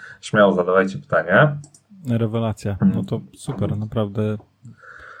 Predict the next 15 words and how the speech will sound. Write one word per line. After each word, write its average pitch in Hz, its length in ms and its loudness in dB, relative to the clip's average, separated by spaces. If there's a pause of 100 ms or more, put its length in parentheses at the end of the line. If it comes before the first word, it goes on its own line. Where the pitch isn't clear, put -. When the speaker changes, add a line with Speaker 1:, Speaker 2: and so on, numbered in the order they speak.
(580)
Speaker 2:
Nie 135 240 4
czytałem, 156 500 2
ale 127 180 0
chętnie 147 320 0
bym 139 120 -2
przeczytał. 107 600 -4 (560)
Speaker 1:
Tak, 107 280 2
bardzo 135 340 4
fajne, 117 520 2 (200)
dosłownie 104 760 2 (100)
pochłonąłem. 95 580 0
To - 120 -14 (840)
świetnie - 760 -2
się - 120 -6
czyta. - 380 2